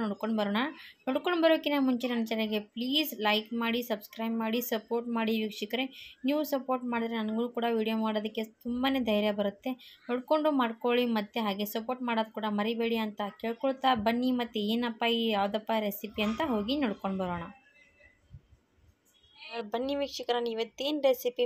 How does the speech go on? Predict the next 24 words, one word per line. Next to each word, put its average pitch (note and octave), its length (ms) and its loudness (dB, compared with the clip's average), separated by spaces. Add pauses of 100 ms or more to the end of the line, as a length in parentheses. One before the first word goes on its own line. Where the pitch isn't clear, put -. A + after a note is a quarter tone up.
(100)
ಮಾಡ್ತಾಯಿದ್ದೀನಿ G#3+ 520 -2
ಅಂತ G#3 180 0 (240)
ತೋರಿಸ್ತೀನಿ, C4+ 680 4
ಹಾಗೆ G3+ 320 -2
ಹೇಳ್ತಾ G3+ 320 0 (120)
ಕೂಡ A#3 180 2
ಹೋಗ್ತೀನಿ. G#3+ 400 -2 (100)
ಬನ್ನಿ, G3 300 -2 (800)
ಇಲ್ಲಿ D4 180 2 (120)
ಒಂದು B3+ 180 2 (100)
ಬೌಲಲ್ಲಿ A#3 480 2
ನಾನು A3+ 180 -2 (100)
ಒಂದು B3+ 200 -2 (120)
ಬಟ್ಲಷ್ಟು G#3+ 480 0 (180)
ತೊಗರಿಬೇಳೆ A#3 520 2 (120)
ತಗೊಂಡಿದ್ದೀನಿ. G3+ 580 -2 (640)
ಹಾಗೆ A#3+ 260 -2 (180)
ಆ C4+ 40 4 (100)
ಬಟ್ಲಿನಿಂದ A#3 560 0 (140)
ಅರ್ಧ A3 180 -2 (140)
ಬಟ್ಲಷ್ಟು G#3+ 460 -4 (100)
ಕಡ್ಲಿಬೇಳೆ G#3 580 0 (120)
ಕೂಡ G#3 100 2 (140)
ತಗೋಬೇಕು. G3+ 540 -2